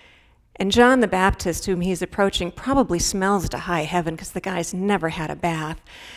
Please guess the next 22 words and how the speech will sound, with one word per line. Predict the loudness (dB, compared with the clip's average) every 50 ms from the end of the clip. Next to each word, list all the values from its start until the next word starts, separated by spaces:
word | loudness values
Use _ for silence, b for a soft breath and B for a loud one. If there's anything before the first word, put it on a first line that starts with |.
| B B B
And | 6 8
then | 8 8 8
this | 8 4 4 4
dove | -2 -4 4 8 8 10 10 8 6 4
thunders | -2 -8 -2 4 4 6 8 6 8 8 8 6 6 4 4
in | 4 4 4 4
from | 2 2 0 4
the | 4 4
sky, | 4 2 0 2 4 4 6 6
scaring | 4 2 0 -4 -4 0 4 6 8 8 8 6 4 0 -2
the, | -6 -8 -8 -12 _ _ _ -20 -20 _ _ -2
everybody. | 4 4 4 4 4 -2 -4 -4 -4 -6 -8 -8 -10 -16 -18 _ b b b b b b b b b b b b b b
Jesus' | 0 4 4 6 6 6 4 4 4 2 -2 0
baptism | 4 4 6 6 4 2 0 -4 -2 -2 -2 -2 0 0
was | 0 0 0 2
both | 4 4 4 4 2
very, | 0 4 6 8 8 8 8 6 6 6 4
very | 2 2 4 4 4 6 6 4 2 2 2
earthly | 2 4 4 4 2 0 -4 -2 0 0 0 -2 -4
and | -6 -8 -8 -6
very | 0 2 2 2 2 0 -2
cosmic. | -6 -8 -10 -10 -6 -6 -6 -4 -4 -6 -8 -8 -12 -14 -16 -20 -20